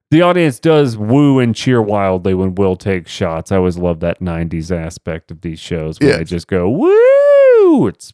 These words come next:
Speaker 1: my favorite.
Speaker 2: He did a good facial expression after the first shot.
Speaker 1: Yeah. I,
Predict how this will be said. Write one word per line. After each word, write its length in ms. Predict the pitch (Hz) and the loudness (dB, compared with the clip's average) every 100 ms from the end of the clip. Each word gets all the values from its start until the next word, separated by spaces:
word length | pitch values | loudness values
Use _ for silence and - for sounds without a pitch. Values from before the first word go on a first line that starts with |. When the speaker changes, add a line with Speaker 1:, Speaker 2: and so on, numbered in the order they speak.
| _ | _
Speaker 1:
my 160 | 92 | -18
favorite. 600 | 80 - 156 - 160 156 - _ _ | -16 -16 -14 -12 -12 -12 -18 _ _
Speaker 2:
He 80 | 156 | 0
did 140 | 156 | 2
a 60 | 165 | 4
good 180 | 147 131 | 2 0
facial 320 | 120 117 123 | 0 0 -2
expression 460 | 113 - 104 107 104 | -6 -2 -2 -2 -6
after 180 | 110 | -6
the 60 | 104 | -10
first 240 | 104 113 - | -6 -8 -6
shot. 380 | 147 113 110 _ _ _ _ _ _ _ _ 127 | -6 -6 -8 _ _ _ _ _ _ _ _ 0
Speaker 1:
Yeah. 280 | 135 156 151 _ _ - | 2 2 -4 _ _ -4
I, 280 | 160 151 | -4 -2